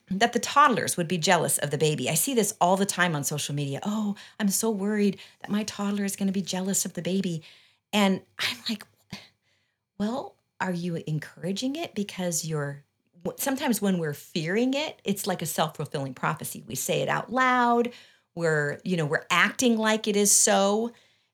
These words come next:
and then it is so. Where I just said, "Oh," we would get ready for the baby and it would just be like, "This is your baby. You know, this is our baby. Do you wanna help?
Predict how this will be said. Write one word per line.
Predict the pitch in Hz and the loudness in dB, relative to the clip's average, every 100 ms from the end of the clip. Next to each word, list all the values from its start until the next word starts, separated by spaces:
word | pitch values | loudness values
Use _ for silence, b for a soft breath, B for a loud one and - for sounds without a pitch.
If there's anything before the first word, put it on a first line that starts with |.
| - | 4
and | 220 208 | 6 8
then | 220 | 8
it | 208 | 8
is | 196 190 | 6 6
so. | 294 330 - - _ _ _ _ - | 6 6 4 -6 _ _ _ _ 4
Where | 233 226 - | 8 8 8
I | 208 294 | 6 4
just | 339 247 - | 2 0 2
said, | 202 180 - 202 | 2 2 -2 -6
"Oh," | 226 220 175 143 | -2 0 0 -2
we | 190 | -2
would | 214 170 - | 2 0 0
get | 175 - | -2 0
ready | 160 165 | 0 -2
for | - | -4
the | 156 | -2
baby | 151 151 156 156 | 0 0 0 -2
and | 139 | -2
it | |
would | 143 | -4
just | 156 - | -4 -6
be | 156 | -6
like, | 143 151 - | -12 -14 -8
"This | 160 - - | -8 -6 -8
is | - - | -12 -14
your | 135 147 147 151 | -18 -14 -10 -8
baby. | - - - 147 139 | -8 -14 -12 -14 -10
You | - | -8
know, | - | -6
this | 202 196 | -4 -4
is | - - 113 | -4 -8 -6
our | 127 151 151 | -2 -2 -2
baby. | 156 131 - - | -4 -8 -10 -14
Do | - | -12
you | 147 | -8
wanna | 147 196 | -4 -4
help? | - 175 202 | -4 -2 -2